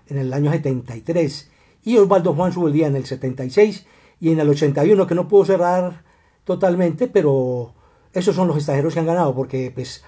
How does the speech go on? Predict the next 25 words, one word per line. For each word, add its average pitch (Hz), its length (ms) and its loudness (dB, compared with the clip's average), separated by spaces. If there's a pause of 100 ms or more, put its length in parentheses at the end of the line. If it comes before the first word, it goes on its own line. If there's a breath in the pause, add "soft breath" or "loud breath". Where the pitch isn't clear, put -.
(100)
a - 20 -20
Quintabani, 147 560 -2
que 147 80 -4
ganó 131 180 -4
en 175 60 0
el 165 60 -4
dos 180 100 0
mil 165 120 -4
siete 160 340 -6 (320 soft breath)
y 147 100 -8
que 151 120 -6
es 147 40 0
argentino 165 360 0
de 185 80 0
nacimiento, 180 560 -2
pero 147 180 0
hace 165 140 -6
mucho 175 220 -6
tiempo 165 220 -6
está 165 140 -6
en 170 80 -8
Colombia, 202 460 -2 (220 loud breath)
lo 147 100 -6
consideramos 143 520 0
colombiano. 151 600 -2